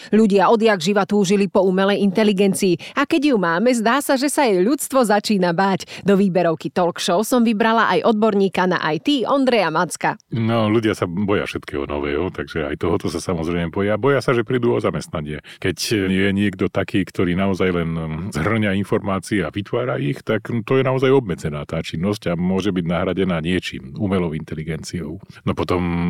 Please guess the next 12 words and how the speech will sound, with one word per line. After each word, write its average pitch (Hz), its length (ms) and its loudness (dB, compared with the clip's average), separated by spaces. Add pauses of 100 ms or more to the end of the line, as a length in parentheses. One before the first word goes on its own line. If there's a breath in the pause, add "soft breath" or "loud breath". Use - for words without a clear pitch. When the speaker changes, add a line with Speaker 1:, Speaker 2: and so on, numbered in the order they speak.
(100)
Speaker 2:
je 85 160 0
množstvo 85 500 -2
takých, - 460 -8
e, 80 240 -4
úvah, 87 420 0
že 71 160 -6
treba 78 300 -6
z 78 160 -2
lekári 80 400 -2
budú 76 240 -6
nahradení, 73 560 -8
právnici 101 720 -4